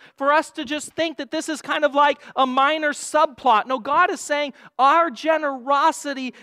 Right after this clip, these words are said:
is vitally important because God wants to bless this earth. And how does God bless this earth?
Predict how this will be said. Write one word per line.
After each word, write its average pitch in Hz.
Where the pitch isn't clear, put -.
is 247
vitally 277
important 247
because 190
God 240
wants 220
to 208
bless 185
this 208
earth. 277
And 170
how 190
does 214
God 156
bless 151
this -
earth? 339